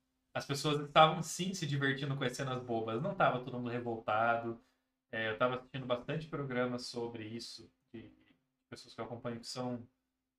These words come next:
são, é, fazem análises mais críticas de cinema, e eles estavam revoltadíssimos com as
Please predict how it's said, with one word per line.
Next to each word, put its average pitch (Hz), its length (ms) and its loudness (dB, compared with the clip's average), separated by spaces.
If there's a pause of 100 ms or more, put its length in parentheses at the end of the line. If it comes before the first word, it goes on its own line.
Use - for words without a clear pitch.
(100)
são, 123 360 -2
é, 110 320 -6 (180)
fazem 123 240 2
análises 117 560 -2
mais 113 220 -2
críticas 117 480 -6
de - 40 -14
cinema, 120 560 -6 (380)
e - 60 -2
eles 185 140 0
estavam 175 260 4
revoltadíssimos 180 1600 -2
com 151 260 -4
as 151 440 0